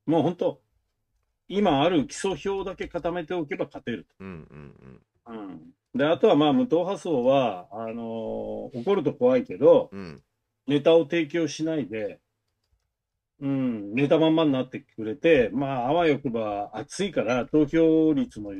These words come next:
Speaker 1: 下がる。
Speaker 2: うんうんうん。
Speaker 1: 下がってくれれば御の字を、
Speaker 2: うん。
Speaker 1: みたいなさ。そんな感じだと思うね、これね。
Speaker 2: そうね。うん。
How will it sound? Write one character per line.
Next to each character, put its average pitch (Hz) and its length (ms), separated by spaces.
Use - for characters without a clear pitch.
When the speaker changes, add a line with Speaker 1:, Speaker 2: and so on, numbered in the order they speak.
Speaker 1:
下 127 180
が 143 140
る。 - 160
Speaker 2:
う 117 60
ん - 20
う 117 40
ん 104 40
う 90 40
ん。 64 100
Speaker 1:
下 147 140
が 156 120
っ 156 40
て 156 120
く - 120
れ 127 100
れ 156 100
ば 127 120
御 110 140
の 135 220
字 123 160
を、 117 40
Speaker 2:
う - 20
ん。 - 40
Speaker 1:
み - 40
た - 60
い - 60
な - 60
さ。 - 200
そ 170 140
ん 196 60
な 214 80
感 190 180
じ 190 60
だ 180 120
と 180 100
思 165 220
う - 20
ね、 - 180
こ - 60
れ - 0
ね。 - 60
Speaker 2:
そ 82 80
う 73 40
ね。 160 360
う - 40
ん。 69 40